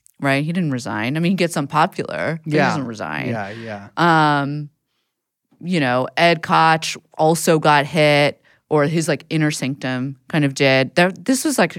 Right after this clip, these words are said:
Speaker 1: a pretty crazy story because there was, like, multiple, multiple corruption probes into all these different Koch, uh, allies, politicos, bosses, whatever.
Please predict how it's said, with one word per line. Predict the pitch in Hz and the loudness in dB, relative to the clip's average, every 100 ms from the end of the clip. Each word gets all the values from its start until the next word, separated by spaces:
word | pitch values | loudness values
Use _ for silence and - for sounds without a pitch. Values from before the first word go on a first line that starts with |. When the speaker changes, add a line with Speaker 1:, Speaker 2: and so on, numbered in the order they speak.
| - | -12
Speaker 1:
a | |
pretty | 156 151 139 | -10 -8 -6
crazy | - 135 135 | -4 -4 -4
story | 131 143 127 | -8 -4 -4
because | 123 131 151 131 131 | -4 -6 -2 -2 -2
there | 151 | -2
was, | 147 151 | -2 -2
like, | 147 - - - - | -4 -4 -16 -16 -4
multiple, | 156 165 - 262 233 196 | 2 4 4 0 2 2
multiple | 147 143 156 - 139 151 135 131 135 - _ _ _ _ _ _ _ _ _ _ - | 2 0 0 -6 -2 2 2 2 -2 -8 _ _ _ _ _ _ _ _ _ _ -4
corruption | 175 156 175 156 | 0 0 -2 -2
probes | 147 139 - _ | 0 0 -4 _
into | 160 160 160 - 151 139 - | -2 -2 -2 -2 -2 -2 0
all | 143 170 | 2 2
these | 180 156 | 0 -2
different | 156 151 147 | -4 -2 -4
Koch, | 143 151 143 - - - | -2 0 0 0 -10 -2
uh, | 147 135 127 127 127 151 - _ _ _ _ - | 2 4 4 2 0 -4 -14 _ _ _ _ 0
allies, | 143 143 135 113 110 110 - | 4 4 4 4 0 -2 -4
politicos, | 156 143 147 131 127 120 | -2 -2 -2 -2 -2 -4
bosses, | - 117 117 - 123 110 - | -2 0 0 -2 -4 -4 -6
whatever. | - 131 131 113 107 113 | -4 0 0 -2 -4 -4